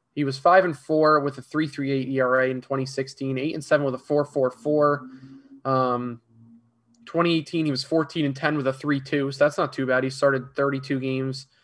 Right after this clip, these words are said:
Um, and then twenty nineteen, I think that's when, you know,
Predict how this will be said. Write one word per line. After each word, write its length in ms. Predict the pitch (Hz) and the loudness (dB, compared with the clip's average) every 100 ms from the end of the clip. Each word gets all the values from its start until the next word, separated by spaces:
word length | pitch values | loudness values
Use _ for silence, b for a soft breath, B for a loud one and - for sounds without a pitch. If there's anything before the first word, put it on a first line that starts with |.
| _ _ _ - | _ _ _ -4
Um, 340 | 131 127 127 | 0 0 -2
and 100 | 135 | -2
then 120 | 135 | -4
twenty 320 | 135 156 156 | -2 0 0
nineteen, 420 | 147 143 139 143 135 | 2 0 -2 -4 -4
I 60 | |
think 260 | 135 139 135 | -2 -4 0
that's 220 | 135 - | -2 -2
when, 400 | 135 127 127 120 | -4 -2 -6 -8
you 80 | 131 | -6
know, 320 | 127 120 120 | -6 -8 -10